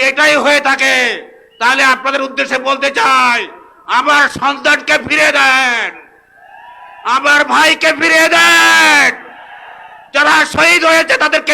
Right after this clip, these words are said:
ফিরিয়ে দিতে হবে, নচেত আপনাদেরকে কেউ ছাড় দিবে না ইনশাআল্লাহ। আগামী ভোটের মাধ্যমে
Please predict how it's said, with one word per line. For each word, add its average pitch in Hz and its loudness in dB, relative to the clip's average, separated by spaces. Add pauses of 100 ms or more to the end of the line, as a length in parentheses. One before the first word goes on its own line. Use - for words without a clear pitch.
ফিরিয়ে 311 2
দিতে 294 -2
হবে, 262 -2 (1160)
নচেত 277 0 (300)
আপনাদেরকে 262 -2 (160)
কেউ 262 0 (160)
ছাড় 254 0
দিবে 254 -2 (120)
না 226 2 (120)
ইনশাআল্লাহ। 202 -8 (1500)
আগামী 240 -2 (160)
ভোটের 254 -2 (120)
মাধ্যমে 254 -2